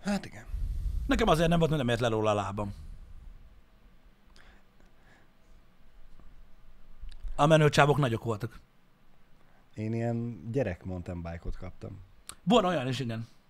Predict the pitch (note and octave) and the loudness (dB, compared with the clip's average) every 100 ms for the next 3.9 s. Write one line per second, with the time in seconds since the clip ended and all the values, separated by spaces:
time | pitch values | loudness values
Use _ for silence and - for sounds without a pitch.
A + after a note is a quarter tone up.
0 | _ _ - - A#2 - A2+ G#2 G2 - | _ _ -12 0 6 6 6 2 0 -6
1 | A2 - D#4 F3+ G3 G#3 G3+ F#3+ G3 F3+ | -8 -4 0 2 2 4 4 2 4 4
2 | C#3+ C3+ C3 B2 B2 - - - - _ | 4 2 0 0 -4 -6 -14 -20 -20 _
3 | - _ _ _ - - - C#3+ B2+ | -20 _ _ _ -18 -10 -2 0 2